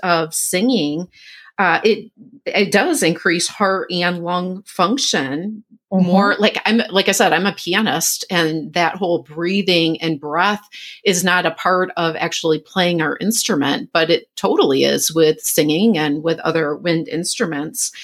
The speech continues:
Speaker 2: Definitely.
Speaker 1: And, and also, you hear so much more now about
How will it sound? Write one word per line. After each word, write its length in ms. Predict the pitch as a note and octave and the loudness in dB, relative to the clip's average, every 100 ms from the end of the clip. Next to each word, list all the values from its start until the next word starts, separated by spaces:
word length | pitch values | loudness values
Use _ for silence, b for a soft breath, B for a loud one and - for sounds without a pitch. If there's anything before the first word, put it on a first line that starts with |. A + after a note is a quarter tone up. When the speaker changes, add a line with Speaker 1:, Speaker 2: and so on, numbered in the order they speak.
| B | B
Speaker 2:
Definitely. 460 | E3+ F3+ E3+ C#3+ | 2 2 2 2
Speaker 1:
And, 120 | B3 G#3+ - _ A#3+ | 2 0 -6 _ 2
and 220 | A#3+ G#3 | 2 4
also, 640 | G#3 A3+ C#4 G#3+ F#3+ - B G#3+ - _ _ _ _ | 2 2 2 2 2 0 B -10 -14 _ _ _ _
you 160 | A#3 B3 | 2 4
hear 340 | C#4 C#4+ C4 | 4 4 4
so 320 | B3+ - G3 | 2 2 2
much 320 | G#3 G#3+ - G#3 | 2 0 0 -2
more 560 | F3+ F3+ F#3+ F3 E3+ | -2 0 2 2 2
now 720 | - F3+ F3 F3+ F3+ F3 D#3 - | -2 -2 0 2 2 0 -2 0
about 840 | F3 - E3 E3 E3 F3 - - | -2 0 2 4 4 4 2 -2